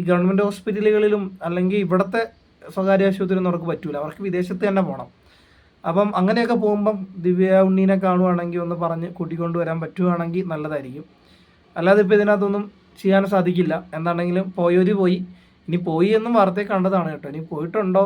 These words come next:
ഇനി ഇവിടെ എവിടെയെങ്കിലും ഇരുന്നിട്ടാണോ? അപ്പോൾ ഇതിനകത്ത് മറ്റൊരു കാര്യം കൂടി പറയാനുള്ളത് നമ്മുടെ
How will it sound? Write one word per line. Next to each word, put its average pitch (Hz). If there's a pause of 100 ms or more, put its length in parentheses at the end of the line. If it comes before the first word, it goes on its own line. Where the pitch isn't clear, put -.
(520)
ഇനി 160
ഇവിടെ 165
എവിടെയെങ്കിലും 196
ഇരുന്നിട്ടാണോ? 180 (1600)
അപ്പോൾ 175
ഇതിനകത്ത് 240
മറ്റൊരു 254
കാര്യം 254
കൂടി 247
പറയാനുള്ളത് 214
നമ്മുടെ 208